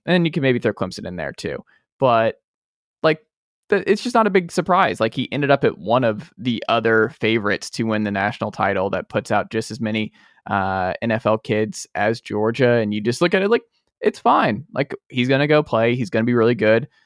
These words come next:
And Ohio State's gonna be scary good. And they have been really, really aggressive in the portal. And I mean, it's funny, too, that we're calling Julian Sayin a portal kid, <laughs> which is cracking me up because he had to technically, I think, enroll because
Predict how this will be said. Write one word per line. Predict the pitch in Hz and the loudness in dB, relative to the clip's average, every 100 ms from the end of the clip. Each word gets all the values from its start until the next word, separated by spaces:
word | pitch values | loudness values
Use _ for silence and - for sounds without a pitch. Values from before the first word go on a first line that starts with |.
| _ | _
And | - | -4
Ohio | 107 107 120 | 0 0 -2
State's | - 117 - | -2 -4 -2
gonna | 120 117 | -4 -2
be | 120 123 120 123 | -2 0 0 -2
scary | - - 104 156 | -10 -4 0 2
good. | 110 107 110 | 2 2 2
And | 110 | 2
they | 107 | 2
have | 113 - | 2 2
been | 113 104 101 | 0 0 -2
really, | 80 120 127 131 | 0 2 2 2
really | 117 113 | 2 4
aggressive | 110 110 113 120 107 | 2 4 2 2 -2
in | |
the | 110 | -2
portal. | - 208 185 | 2 4 4
And | 160 | 4
I | |
mean, | 160 156 - _ _ _ | 2 -2 -6 _ _ _
it's | 175 - | -2 -2
funny, | - 175 233 | 0 2 2
too, | 220 147 | 0 2
that | 143 | 2
we're | 120 | 2
calling | 120 127 123 120 | 0 0 2 0
Julian | 127 123 113 | 0 2 0
Sayin | - 107 101 | 0 0 -2
a | |
portal | - 107 95 82 | -4 -6 -4 -6
kid, | 87 73 - | -8 -8 -8
<laughs> | |
which | - 135 - - | -6 -6 -6 -8
is | 117 | -6
cracking | - - 113 120 113 | -6 -2 -2 -2 -4
me | 90 101 | -2 -2
up | 82 - | -2 -4
because | 110 127 110 - _ _ | -4 -2 -2 -4 _ _
he | 160 | -2
had | 143 143 135 165 | -2 0 0 0
to | 143 | -2
technically, | 139 117 135 135 120 | -2 -2 -4 -2 -2
I | - | -4
think, | - 127 - | -4 -4 -4
enroll | 120 110 101 110 131 | -4 -2 2 2 2
because | 127 127 | 0 -2